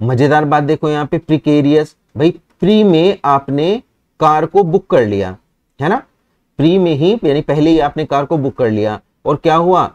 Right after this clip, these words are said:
रेट डाउन हो गए, तो ये आपके लिए डेंजरस होगा कि नहीं? बिल्कुल डेंजरस होगा, क्योंकि रेट हमेशा डाउन होते रहते हैं। आजकल वैसे भी कोरोना चल रहा है तो मुश्किल है, पैसे हमारे पास है नहीं। तो बच्चों क्या होगा, प्रिकेरियस,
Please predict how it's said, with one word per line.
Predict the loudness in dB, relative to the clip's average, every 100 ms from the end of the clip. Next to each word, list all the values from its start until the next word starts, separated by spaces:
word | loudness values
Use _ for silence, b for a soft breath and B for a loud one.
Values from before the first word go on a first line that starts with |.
| -2
रेट | 2 2
डाउन | 0 -2 -2
हो | 0
गए, | -2
तो | 0
ये | 0
आपके | 0 0 -2
लिए | -2
डेंजरस | -2 -2 -2 -2
होगा | -2 -2 0
कि | 0
नहीं? | -2 -6 -10 _ _ _ _ -16
बिल्कुल | -8 -4
डेंजरस | -2 0 -2 -2
होगा, | -4 -6 -10 _ _
क्योंकि | -4 0
रेट | 2 2
हमेशा | 0 -4 -2
डाउन | -4 -4 -4
होते | -4 -2
रहते | -2 -2
हैं। | -4
आजकल | -4 -6 -6
वैसे | -4 -4
भी | -4
कोरोना | -4 -4 -4
चल | -6 -4
रहा | -2
है | -2
तो | -4
मुश्किल | -8 -8 -6 -4
है, |
पैसे | -4 -6 -4
हमारे | -6 -6
पास | -8 -10 -12
है | -10
नहीं। | -8 -10 -14 _ _ _
तो | -4
बच्चों | -2 -2
क्या | -2 0
होगा, | 0 0 -2 -6 _
प्रिकेरियस, | 0 0 -2 -4 0 0 2 0 -2